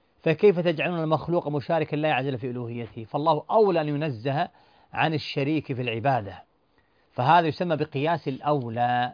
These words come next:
بقياس الأولى. وكذلك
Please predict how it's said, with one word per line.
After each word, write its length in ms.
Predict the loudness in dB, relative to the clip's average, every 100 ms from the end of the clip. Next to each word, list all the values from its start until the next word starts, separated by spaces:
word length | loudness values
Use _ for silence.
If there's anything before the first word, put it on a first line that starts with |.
| -8
بقياس 680 | -10 -4 0 2 0 -2 _ _ _ _
الأولى. 540 | -2 0 0 -2 -4 -10 _ _ _ _ _ _ _ _ _ _ _ -20 4
وكذلك 880 | 6 10 12 12 12 12 10 8 6